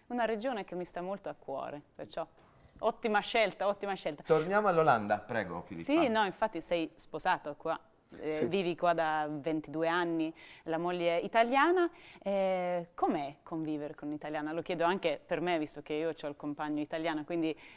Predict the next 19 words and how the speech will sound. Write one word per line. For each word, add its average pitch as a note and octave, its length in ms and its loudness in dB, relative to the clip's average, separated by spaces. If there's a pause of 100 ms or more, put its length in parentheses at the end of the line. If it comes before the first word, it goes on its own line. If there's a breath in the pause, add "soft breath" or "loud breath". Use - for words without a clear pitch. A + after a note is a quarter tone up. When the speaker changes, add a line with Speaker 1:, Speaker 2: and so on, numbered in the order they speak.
Speaker 1:
eh, E3 340 -6
vedere G3 640 6
lo, F#3+ 460 2
lo A3 180 4
straniero, A3 640 2
l'uomo A3+ 640 6
e E3 140 0
la D#3+ 120 0
donna D#3+ 280 0
italiana, D3+ 360 -6
perché F3 280 -2
aggiungo G3+ 400 4
io, F3+ 360 6
io G#3 160 4
dico F3 240 0
sempre E3+ 460 -2
mogli E3+ 540 0
buoi F3 320 2
dai D#3+ 180 -4